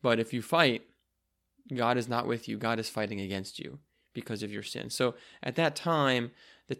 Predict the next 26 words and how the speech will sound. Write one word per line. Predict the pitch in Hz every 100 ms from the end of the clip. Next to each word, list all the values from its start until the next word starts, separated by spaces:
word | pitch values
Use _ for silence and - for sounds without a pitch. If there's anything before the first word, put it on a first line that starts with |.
| _
the | 135
time | - 147 156
for | 147
resistance | 120 113 127 - 123
was | 113 -
over | 117 113 98
because | 107 101 - 104 113
of | 101 - _ _
Israel's | - 113 107 98 -
sin. | - 104 - _ _ _ _ _ _
And | -
they | 120
were | 117
commanded | - 123 113 127 107
to | - 110
endure | 101 113 113 107 98 - - - _
patiently. | - 147 143 - - - _ _ _ _ _ _
Uh, | - - -
even | - 143 127 127 - - - _ _
the, | 139 - -
you | 127
know, | -
obviously | 120 120 - 123
the, | 117 113 113 - - -
unlawful | 139 135 123 123 127 120
invasion | - 113 151 135 113 101